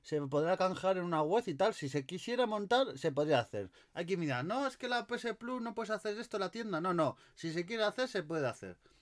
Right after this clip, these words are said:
Te pones en, en contacto con estas editoras o productoras españolas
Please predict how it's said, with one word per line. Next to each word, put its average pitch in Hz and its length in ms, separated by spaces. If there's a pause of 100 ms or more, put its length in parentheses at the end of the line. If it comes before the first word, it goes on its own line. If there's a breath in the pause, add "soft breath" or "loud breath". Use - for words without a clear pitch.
(220 soft breath)
Te 156 120
pones 180 300
en, 165 400
en 156 140
contacto 160 440
con 151 200
estas 151 420 (340 loud breath)
editoras 156 640
o 151 80
productoras 151 460
españolas 233 800